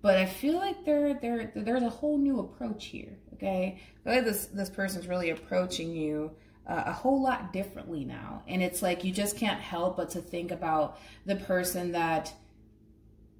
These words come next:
you've been dealing with for all this time, and now they're kind of approaching you a whole lot differently now, and it's just like you just don't really know how to respond or react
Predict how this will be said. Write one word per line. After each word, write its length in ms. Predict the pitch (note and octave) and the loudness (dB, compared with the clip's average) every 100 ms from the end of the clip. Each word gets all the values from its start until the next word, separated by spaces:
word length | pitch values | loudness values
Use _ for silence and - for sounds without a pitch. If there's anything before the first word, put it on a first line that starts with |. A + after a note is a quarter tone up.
| - - - - - - - - - - - - - - - - - - - - - | -20 -20 -20 -20 -20 -20 -20 -20 -20 -20 -20 -20 -20 -20 -20 -20 -20 -20 -20 -20 -4
you've 240 | G#3 G#3+ | 4 4
been 220 | G3+ F#3 E3+ | 6 2 2
dealing 320 | F#3+ G3+ E3 | 2 2 0
with 200 | D#3+ - | -4 -4
for 100 | E3 | 0
all 200 | E3 E3 | 0 0
this 140 | D#3+ | -2
time, 400 | - F3+ F3 E3 | -6 -4 -2 -2
and 100 | D#3+ | -2
now 220 | D#3+ E3 | 0 0
they're 120 | E3 D#3+ | -2 -4
kind 220 | F3+ E3 | -2 -2
of 60 | |
approaching 540 | D#3 D3+ F3+ F3 E3+ D#3+ | -2 -2 -4 -2 -2 -2
you 120 | D#3 | -2
a 60 | D#3 | -2
whole 240 | E3+ E3 | -2 -2
lot 240 | D#3 - | -2 -4
differently 500 | D#3+ D#3+ E3 D#3 D3 | -4 -6 -6 -4 -2
now, 240 | D3+ D#3 D#3 | -2 -2 -2
and 100 | D3+ | -2
it's 120 | D#3 | -2
just 180 | - - | -4 -2
like 240 | D#3+ D#3 F3+ | -2 -2 -4
you 80 | |
just 160 | F3+ F#3 | -4 -2
don't 160 | E3+ A#2+ | -2 0
really 180 | E3+ | 0
know 100 | E3 | 0
how 120 | E3 D#3 | 0 0
to 80 | |
respond 500 | C#3+ D3 - D#3+ E3 | -2 -4 -4 -4 -2
or 80 | D#3 | -2
react 500 | D3+ D3+ D3+ E3 - | -2 0 -2 -4 -8